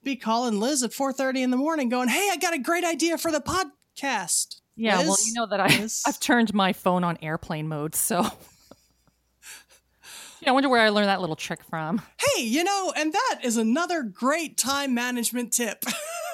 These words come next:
Speaker 1: That is something,
Speaker 2: Exactly.
Speaker 1: that is something else that I learned for
Speaker 2: Well,
Speaker 1: time
Speaker 2: wait, that's,
Speaker 1: management.
Speaker 2: that's important because if you have your phone on constantly and people are texting you, and by the way, that is the one thing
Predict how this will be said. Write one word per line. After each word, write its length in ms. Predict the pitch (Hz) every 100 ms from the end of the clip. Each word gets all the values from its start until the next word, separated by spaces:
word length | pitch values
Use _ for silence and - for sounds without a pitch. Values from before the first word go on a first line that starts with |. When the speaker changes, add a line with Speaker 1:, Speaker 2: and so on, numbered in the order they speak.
| 494 -
Speaker 1:
That 240 | 294 320
is 320 | 320 262 392
something, 400 | - 294 220 226
Speaker 2:
Exactly. 500 | 208 190 175 320 320 240
Speaker 1:
that 240 | 240 330
is 180 | 359 302
something 420 | - 294 285 269
else 280 | - 226 240
that 160 | 226 196
I 140 | 190
learned 360 | 185 190 185 175
for 140 | 190
Speaker 2:
Well, 60 | 180
Speaker 1:
time 200 | - 185
Speaker 2:
wait, 100 | 494
that's, 100 | 180
Speaker 1:
management. 480 | 190 185 - 190 202 _ _
Speaker 2:
that's 320 | - 427 480 453
important 380 | 392 453 214
because 580 | 214 - 208 202 190 - - - _ _ _
if 320 | - 440 466
you 140 | 330 415
have 260 | 494 494
your 80 | 330
phone 280 | 285 262 254
on 240 | 202 196
constantly 600 | 185 185 170 - - 156
and 120 | 151 156
people 260 | 151 -
are 60 | 202
texting 420 | - 196 - 180
you, 80 | 165
and 100 | 190
by 160 | 330 427
the 80 | 330
way, 300 | 208 139 -
that 140 | 262
is 160 | 370 330
the 100 | 254
one 640 | 190 175 185 196 226 262
thing 500 | 254 - 233 202 190